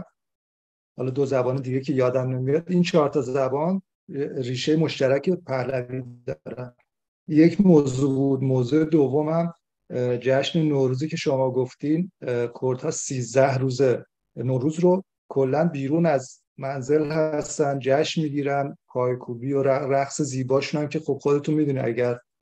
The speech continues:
لازم باشه من یه توضیح بدم که اصلاً چرا رقصشون به این شکله، دست در کمر، پا روی زمین.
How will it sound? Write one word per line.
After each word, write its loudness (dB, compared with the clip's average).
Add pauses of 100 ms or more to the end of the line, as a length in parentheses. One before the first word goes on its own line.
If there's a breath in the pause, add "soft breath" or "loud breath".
(280)
لازم 0
باشه -2
من -2
یه 0
توضیح 0
بدم 2
که -4
اصلاً -2
چرا 4
رقصشون -4
به 0
این 4
شکله، 2 (440)
دست -2
در 2
کمر، -2
پا -2
روی -2
زمین. -2